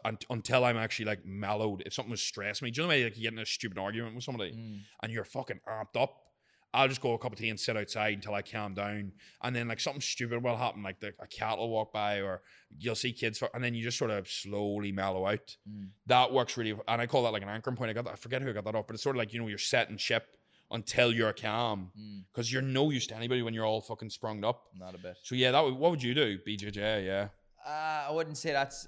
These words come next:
Speaker 2: I wouldn't, like, if I'm not feeling fucking great, I wouldn't be like, "Right, I'm gonna go do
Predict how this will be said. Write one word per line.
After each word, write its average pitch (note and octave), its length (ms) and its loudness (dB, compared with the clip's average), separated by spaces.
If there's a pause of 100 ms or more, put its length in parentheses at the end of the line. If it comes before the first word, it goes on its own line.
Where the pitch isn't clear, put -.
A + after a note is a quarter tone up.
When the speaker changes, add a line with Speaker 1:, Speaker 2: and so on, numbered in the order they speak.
(160)
Speaker 2:
I B2+ 80 0
wouldn't, C3 420 -4
like, A2+ 180 -6 (240)
if A2 140 -10
I'm A2+ 100 -14
not A#2+ 260 -4
feeling G#2+ 300 -8
fucking G#2 320 -8
great, G#2+ 160 -2
I G2+ 100 0
wouldn't G#2+ 320 -6
be G2+ 460 -8 (180)
like, F#2 240 -8
"Right, F#2+ 160 -8
I'm F2+ 80 -12
gonna F#2+ 120 -12
go F#2 120 -12
do F#2+ 220 -14